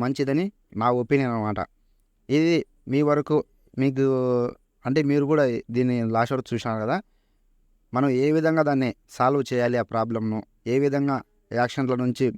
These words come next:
ఆ బారి నుంచి, ఉమ్, తప్పించుకోవచ్చునో ఖచ్చితంగా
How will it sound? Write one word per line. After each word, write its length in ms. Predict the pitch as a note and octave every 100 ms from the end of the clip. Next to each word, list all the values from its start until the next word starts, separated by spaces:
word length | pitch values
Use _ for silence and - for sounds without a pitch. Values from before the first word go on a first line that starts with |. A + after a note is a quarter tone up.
| -
ఆ 40 | G#2+
బారి 220 | A2 B2 B2+
నుంచి, 280 | B2+ A#2+ B2 - - _ _ -
ఉమ్, 140 | D3+ - _ -
తప్పించుకోవచ్చునో 760 | A#2 - C#3 - B2 A#2 - A2 - _ _ _
ఖచ్చితంగా 400 | A#2+ - C3 C#3